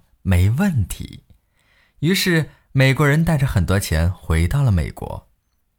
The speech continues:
神仙又问日本人，日本人说：“我要美女。”神仙给了他美女。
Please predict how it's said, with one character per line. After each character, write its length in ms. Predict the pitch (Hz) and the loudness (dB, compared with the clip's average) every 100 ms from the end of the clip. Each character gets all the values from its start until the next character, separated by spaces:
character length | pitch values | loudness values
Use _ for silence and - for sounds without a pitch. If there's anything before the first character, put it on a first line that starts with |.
| _ - | _ -6
神 260 | - 87 | 0 0
仙 340 | 85 98 104 - | 2 0 0 -2
又 180 | 131 107 | 0 2
问 200 | 113 110 | 2 2
日 220 | 160 170 | 0 -2
本 180 | 92 58 | -2 -4
人， 260 | 50 71 - _ _ _ | -6 -10 -14 _ _ _
日 120 | 101 | -2
本 140 | 87 85 | 2 2
人 140 | 87 | 0
说 260 | - 101 101 _ _ _ _ | 0 0 -2 _ _ _ _
：“我 200 | 113 107 | 2 4
要 180 | 117 131 | 6 4
美 200 | 92 92 | 4 4
女。” 300 | 104 82 85 _ _ _ _ _ | 4 0 -4 _ _ _ _ _
神 280 | - 90 90 | -4 0 0
仙 280 | 98 90 90 | 2 0 0
给 140 | - | -4
了 100 | - | -6
他 140 | 76 82 | -4 -2
美 180 | 78 85 | 0 -2
女。 240 | 71 - | -4 -8